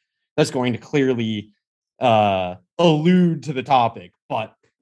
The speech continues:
we're talking Bruins, game one, the absolute shellacking that happened. And I, I, I hesitate to call it a shellacking just because the score, you know,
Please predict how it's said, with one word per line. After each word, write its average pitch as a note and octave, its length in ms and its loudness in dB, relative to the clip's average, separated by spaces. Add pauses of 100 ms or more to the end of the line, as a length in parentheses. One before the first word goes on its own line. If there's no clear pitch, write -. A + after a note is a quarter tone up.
(140)
we're C#3+ 100 -4
talking E3+ 400 4
Bruins, C3 520 0
game C#3 320 0
one, A2 520 -8
the C3+ 140 -16
absolute E3 640 -4
shellacking B2+ 1200 -4
that A#2+ 240 0
happened. G#2 580 -4
And D3+ 140 -6
I, F#3 260 -12
I, G#3+ 160 -16
I A#3+ 60 2
hesitate D4+ 380 -6
to - 80 -16
call G#3 200 0
it D#3+ 80 -4
a - 40 -14
shellacking A2+ 540 -6 (1080)
just F#3 200 -2
because E3+ 360 -2 (120)
the C#3+ 120 -2
score, F#3 920 0 (1700)
you F3+ 100 -4
know, B2 340 -6